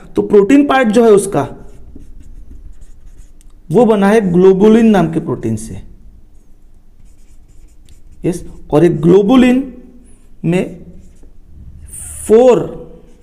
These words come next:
four चेन है अमीनो acid की, बराबर, फोर, जिसमें टू अल्फा चेन, टू बीटा चेन, दो चेन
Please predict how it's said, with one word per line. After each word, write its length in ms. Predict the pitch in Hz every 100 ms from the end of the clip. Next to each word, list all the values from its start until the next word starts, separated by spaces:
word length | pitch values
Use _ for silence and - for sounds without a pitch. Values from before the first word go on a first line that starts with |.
| _ - - - - - - - _ - - - - -
four 420 | - 233 262 262
चेन 280 | 233 202 190
है 120 | 160
अमीनो 320 | 160 156 147
acid 280 | 139 123 -
की, 180 | - 110 - - - - - - -
बराबर, 380 | 160 202 165 - - - - - - -
फोर, 580 | - 190 147 - - -
जिसमें 500 | 160 165 185 214 240 - - - - - - - - - - - -
टू 80 | 185
अल्फा 380 | - 170 170 202
चेन, 340 | 202 233 277 - -
टू 120 | 196 202
बीटा 340 | 160 - 127
चेन, 280 | 117 110 98 - - - - - - - - - - - - 151
दो 240 | 160 208
चेन 380 | 208 208 214 247